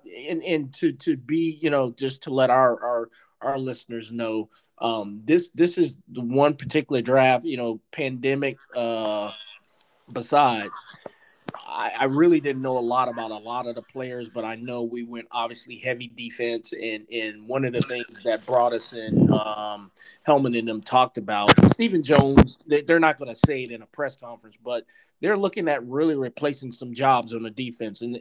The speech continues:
and as they should, they, they, they're looking to have people jobs taken, um, and on specials teams too.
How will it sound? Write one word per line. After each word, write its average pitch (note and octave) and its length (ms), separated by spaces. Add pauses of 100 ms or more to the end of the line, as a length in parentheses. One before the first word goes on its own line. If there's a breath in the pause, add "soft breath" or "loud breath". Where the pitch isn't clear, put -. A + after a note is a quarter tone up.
and C#3+ 140
as D3+ 220
they C3+ 180
should, B2 480
they, C3+ 260
they, C#3 160
they're C#3 240
looking C#3+ 500
to B2 260
have C3+ 360
people C#3 440 (380 soft breath)
jobs C3 460
taken, C3+ 520 (320 soft breath)
um, A#2 320
and C#3 240
on B2+ 100
specials C3+ 440
teams B2+ 400
too. D3+ 420